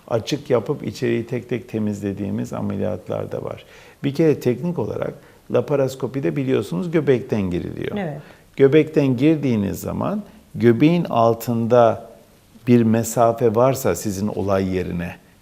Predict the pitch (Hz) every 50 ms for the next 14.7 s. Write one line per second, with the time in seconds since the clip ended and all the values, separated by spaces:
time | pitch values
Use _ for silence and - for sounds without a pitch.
0 | - - - 110 95 92 95 101 101 101 107 98 101 104 101 95 95 98 95 98
1 | 95 92 92 95 90 87 85 82 92 - 143 185 196 - - - - _ _ -
2 | 120 107 - - 147 139 135 135 131 - - 127 120 120 127 131 135 131 120 -
3 | - 101 92 - - - - _ - - - - - - 117 107 98 95 92 117
4 | 117 113 139 135 131 135 - 156 151 147 135 131 123 110 120 135 165 160 139 120
5 | 110 127 127 120 123 139 156 160 151 135 123 135 151 165 160 - - 135 110 -
6 | - 151 151 170 165 - 147 123 107 98 92 - - 98 107 104 95 101 101 -
7 | 107 87 - 101 90 - - 101 90 - - 113 - - - 135 127 - - -
8 | 107 117 147 202 254 - - - - - - - - - - - - 120 110 127
9 | 139 147 147 143 143 147 151 147 147 135 135 156 160 147 139 143 131 120 120 123
10 | 165 180 156 165 160 160 165 170 151 147 151 156 156 147 - - - 156 170 165
11 | 135 131 - 123 110 95 104 95 - - - 98 95 95 90 90 101 95 95 95
12 | 98 98 - 180 196 180 156 160 147 - 143 147 143 135 151 120 127 - - -
13 | 156 151 151 143 135 131 135 135 131 131 143 139 151 175 170 135 139 143 143 135
14 | 135 131 135 135 131 127 135 127 120 127 - - 95 87